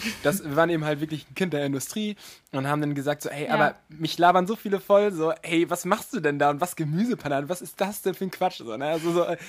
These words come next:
Speaker 1: was will man damit? Ich kann auch Brot nehmen, so,
Speaker 2: Ja.
Speaker 1: altes Brot.
Speaker 2: <laughs> Ich
Speaker 1: Und,
Speaker 2: kann
Speaker 1: äh,
Speaker 2: Brot nehmen.
Speaker 1: und, ähm,
Speaker 2: Die haben also keine Glutenunverträglichkeit, die Leute, die das
Speaker 1: <laughs>
Speaker 2: gesagt haben.
Speaker 1: Ja,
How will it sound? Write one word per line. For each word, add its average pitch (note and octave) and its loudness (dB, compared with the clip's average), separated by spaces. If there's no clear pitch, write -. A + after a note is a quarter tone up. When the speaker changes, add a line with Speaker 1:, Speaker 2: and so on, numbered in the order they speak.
Speaker 1:
was D#3+ 0
will B3 6
man F3+ 4
damit? C#3+ -2
Ich - -20
kann A3 2
auch G3+ 4
Brot A#3 4
nehmen, B2 -6
so, E3 0
Speaker 2:
Ja. F3+ 0
Speaker 1:
altes G3 0
Brot. D#3+ -4
Speaker 2:
<laughs> - -20
Ich D3 0
Speaker 1:
Und, D4 6
Speaker 2:
kann - 4
Speaker 1:
äh, - 8
Speaker 2:
Brot G3+ -6
nehmen. G3+ -4
Speaker 1:
und, D3+ -2
ähm, C3+ -2
Speaker 2:
Die B3+ 2
haben B3+ 4
also B3+ 2
keine B3+ 2
Glutenunverträglichkeit, G#3+ -2
die A3 0
Leute, G#3+ 2
die C4 8
das - 2
Speaker 1:
<laughs> - 0
Speaker 2:
gesagt A3 -4
haben. A3+ -6
Speaker 1:
Ja, A2+ 0